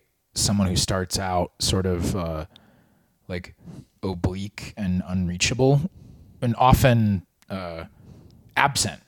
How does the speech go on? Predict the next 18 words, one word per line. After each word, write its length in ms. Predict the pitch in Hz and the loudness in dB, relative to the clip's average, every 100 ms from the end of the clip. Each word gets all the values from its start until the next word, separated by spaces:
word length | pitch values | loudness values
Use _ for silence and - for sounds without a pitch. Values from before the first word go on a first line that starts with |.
| _ | _
I 40 | 127 | -4
mean, 100 | 127 | -2
she's 180 | - 117 | 0 2
absent 500 | 123 123 - 85 - - | 2 4 2 0 -8 -8
for 120 | 110 | -6
the 80 | 104 | -4
first, 420 | 117 104 - - | -2 -2 -4 -4
they're, 180 | 110 92 | -6 -6
they're 160 | 104 | -2
talking 340 | 95 - 107 110 | 4 4 4 0
about 120 | 95 | -2
her 60 | 82 | -4
character 400 | 101 101 95 92 | -8 -10 -10 -8
and 100 | 78 | -6
she's 160 | 87 | -6
just 160 | 82 - | -4 -2
not 220 | 85 - | -2 -6
there. 380 | - 76 57 - | -10 -10 -12 -14